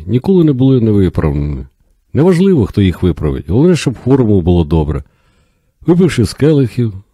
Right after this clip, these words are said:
вони взялися за бутерброди. У чиїсь кишені запищав телефон. «Мамо моя рідна», — пробурмотів медвідь, жуючи бутерброд. «Оксана Євстахівна, ось ви скажіть мені, як зав-зав. Ваші ординатори ходять із мобілками в кишенях?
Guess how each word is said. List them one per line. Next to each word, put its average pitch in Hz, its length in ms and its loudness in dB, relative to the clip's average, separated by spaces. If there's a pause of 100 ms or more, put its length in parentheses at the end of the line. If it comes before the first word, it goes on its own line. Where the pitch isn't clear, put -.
вони 113 180 2
взялися 110 480 0
за 95 140 -2
бутерброди. 80 680 -4 (580)
У 107 120 0
чиїсь 151 320 0
кишені 139 540 0
запищав 90 520 -2
телефон. 78 560 -4 (200)
«Мамо 165 360 2
моя 151 240 4
рідна», — 107 340 2
пробурмотів 92 640 0
медвідь, 85 500 -2
жуючи 104 440 2
бутерброд. 87 600 -2 (500)
«Оксана 147 420 0
Євстахівна, 87 680 -2
ось 139 200 -4
ви 175 120 2
скажіть 147 400 -2
мені, 107 180 2
як 104 160 -2
зав-зав. 90 680 -2 (440)
Ваші 131 380 0
ординатори 123 720 -2
ходять 156 400 -2
із 120 100 0
мобілками 98 640 0
в 82 40 -10
кишенях? 80 520 -8